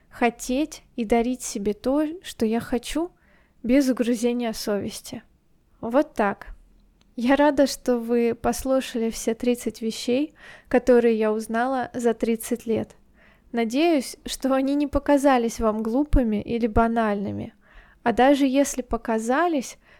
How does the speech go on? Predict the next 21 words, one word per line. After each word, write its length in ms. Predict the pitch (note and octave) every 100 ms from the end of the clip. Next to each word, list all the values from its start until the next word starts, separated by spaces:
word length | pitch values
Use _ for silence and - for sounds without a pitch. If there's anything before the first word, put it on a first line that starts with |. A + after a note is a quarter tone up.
| _
вам 280 | C4 E4+ F#4
нужно 300 | E4+ C#4 B3
снова 380 | - C4 C#4+ B3+
послушать 720 | - A#3 - A#3+ B3+ - G#3+
пункты 400 | - A#3 A#3 -
пять, 460 | - - A3+ D#4+ -
двадцать 500 | B3 A3+ A3 - G#3
два 280 | A3+ B3 B3+
и 40 |
двадцать 520 | A3 A3+ A3+ A#3 - -
восемь. 460 | G#3 G#3 - A#3 - _ _ _ _ _ _
Шучу, 400 | - C#4+ - B3+
конечно. 640 | - G3+ G#3 G#3+ - C4+ - _ - - - - _ _ _
Ваше 480 | A3+ D4 - E4 D4+ C4
домашнее 680 | B3 A#3 A#3+ - B3 A#3+
задание. 600 | A#3 A3 G#3+ G3+ G3+ G#3 - _ _ _ A#3
Напишите 580 | A#3 C4 B3+ F4+ D#4+
список 580 | C#4 - C#4+ C#4+ B3 A3
из 220 | - A#3+
нескольких 640 | A3+ C4+ C#4+ - A3+ A#3 -
пунктов 640 | - D4 F4+ - A3+ -